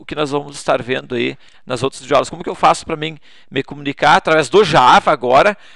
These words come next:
com um periférico qualquer, certo? E receber dados dele, ou também se tu quiser enviar, nesse caso aqui eu tô enviando dados, certo? Nesse exemplo aqui eu tô enviando dados. Eu também mostrei um exemplo com Arduino, com P H P,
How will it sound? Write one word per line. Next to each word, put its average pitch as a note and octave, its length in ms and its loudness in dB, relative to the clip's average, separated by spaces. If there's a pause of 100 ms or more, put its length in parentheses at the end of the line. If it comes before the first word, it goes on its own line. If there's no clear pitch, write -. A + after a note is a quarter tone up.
(120)
com F#3 120 -10
um G4 240 -14
periférico G#3 720 0
qualquer, D#3 680 2 (200)
certo? - 340 -4
E D#3+ 100 -2
receber F3+ 640 -2
dados D#3+ 420 0
dele, F#3+ 400 -4 (240)
ou D4+ 180 4
também D#3 380 -4
se - 80 -10
tu - 60 -14
quiser C#3+ 200 -2
enviar, C#3 460 0
nesse A3 280 -2
caso G3+ 220 2
aqui - 80 -6
eu G3+ 60 2
tô G#3+ 120 0
enviando A3+ 540 -2
dados, A2+ 420 -4 (380)
certo? - 400 -2
Nesse C#3+ 320 -10
exemplo C#3 300 -6
aqui C#3 120 -12
eu B2+ 40 -10
tô D3+ 160 -6
enviando D#3+ 320 -8
dados. - 400 -4 (320)
Eu B2+ 80 -4
também C#3+ 180 -2
mostrei D3 260 -6
um D3+ 60 -4
exemplo D3 300 -6
com D3+ 80 -4
Arduino, D3 560 -4
com C3+ 100 -18
P C#3 120 -4
H C#3 100 0
P, D#3 160 -4